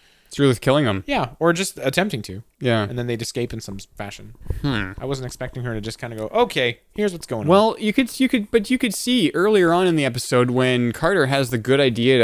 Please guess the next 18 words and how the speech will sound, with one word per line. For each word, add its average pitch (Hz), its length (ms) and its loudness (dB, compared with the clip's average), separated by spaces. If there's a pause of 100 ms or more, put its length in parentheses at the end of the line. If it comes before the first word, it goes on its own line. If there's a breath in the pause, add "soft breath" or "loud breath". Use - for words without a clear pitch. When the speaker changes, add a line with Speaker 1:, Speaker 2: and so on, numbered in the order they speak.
(120)
Speaker 1:
to 98 60 -4
pr-, - 160 0
Speaker 2:
Oh, 180 100 6
yeah. 131 300 4
Speaker 1:
to 98 100 -8
pr-, 147 140 -4
improve, 139 500 2 (260)
improve, 123 640 0
uh, 107 240 6
the, 101 340 0
the 110 140 0
whole 110 320 0 (300)
heat - 260 -4
pipes 104 320 0
or 107 60 -2
whatever. 104 240 2 (120)
Speaker 2:
Yeah, 123 220 2
yeah. 117 220 -4